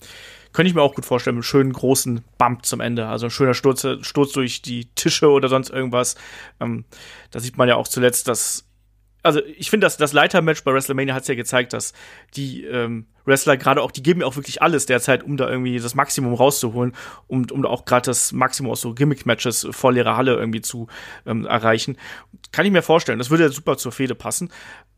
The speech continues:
An der Stelle springen wir mal rüber zu SmackDown. Wir werden jetzt nicht jedes einzelne Segment, jede Kleinigkeit, äh, besprechen, weil dass Humberto Carrillo gewonnen hat, ist schön, aber, äh. Ähm,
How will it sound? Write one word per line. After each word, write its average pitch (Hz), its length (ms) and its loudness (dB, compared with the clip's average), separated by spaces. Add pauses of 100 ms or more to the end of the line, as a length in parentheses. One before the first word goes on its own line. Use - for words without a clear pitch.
(140)
An 139 120 2
der 175 120 6
Stelle 208 340 2
springen 220 380 0
wir 202 100 4
mal 156 360 2 (340)
rüber 175 180 4
zu - 120 -8
SmackDown. 185 440 2
Wir 135 100 -2
werden 143 160 6
jetzt 139 140 0
nicht 151 160 -6
jedes 156 260 -2
einzelne 139 420 0
Segment, 131 440 2
jede 131 180 -2
Kleinigkeit, 127 580 -2 (280)
äh, 127 80 0
besprechen, 127 540 0
weil 117 300 6
dass 117 200 -2
Humberto 127 300 -2
Carrillo 127 320 2
gewonnen 120 320 2
hat, 120 140 -4
ist - 60 -6
schön, 131 260 2
aber, 110 300 0 (280)
äh. 113 160 -6 (840)
Ähm, 110 240 2